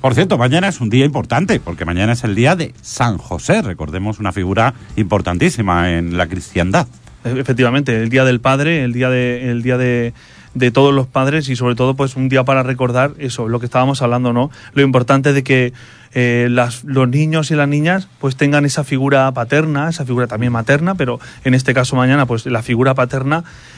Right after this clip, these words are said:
Speaker 2: que también le dé lo que, lo que necesita un niño, ¿no? Para, para su crecimiento. Yo, pues, quiero felicitar a mi padre, ya me voy a adelantar,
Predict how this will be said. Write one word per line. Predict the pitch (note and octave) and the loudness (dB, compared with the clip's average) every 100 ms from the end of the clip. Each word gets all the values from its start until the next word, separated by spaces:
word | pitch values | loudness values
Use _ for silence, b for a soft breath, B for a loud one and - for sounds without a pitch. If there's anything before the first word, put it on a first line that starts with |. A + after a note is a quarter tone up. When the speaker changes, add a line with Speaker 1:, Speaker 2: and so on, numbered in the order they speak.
| B | B
Speaker 2:
que | - A#2+ A#2+ A#2+ | -2 0 0 0
también | A#2 A#2 B2 C3+ D3 B B - | 0 0 2 0 -2 B B -2
le | B2+ A#2+ | 0 2
dé | C3 | 2
lo | C#3 C#3 | 2 0
que, | B2+ A#2+ A2+ C3 | -2 -2 -2 -2
lo | B2+ | -4
que | B2+ A#2+ A#2 | -2 -4 -4
necesita | B2+ B2+ B2 D3+ C#3 | -4 -4 -4 -2 0
un | C3 | 0
niño, | C3+ C#3 C3 | 0 -2 -4
¿no? | C#3 | -2
Para, | C3+ B2 A2 A2 | -2 -2 -4 -6
para | A#2+ G#2+ | -8 -6
su | A#2+ | -6
crecimiento. | A2+ - A#2 A#2 G#2 C#3 | -6 -6 -4 -4 -6 -4
Yo, | B2+ C3+ B B B - | 0 0 B B B -12
pues, | - | 0
quiero | C3+ | 0
felicitar | C#3 C#3 C3+ | 2 0 2
a | B2 | 2
mi | A#2 | 2
padre, | C3 C#3 B2 | 0 0 0
ya | C3 | 0
me | B2 B2 | 0 0
voy | |
a | |
adelantar, | C3+ B2 A#2+ C3+ | 0 0 -2 -2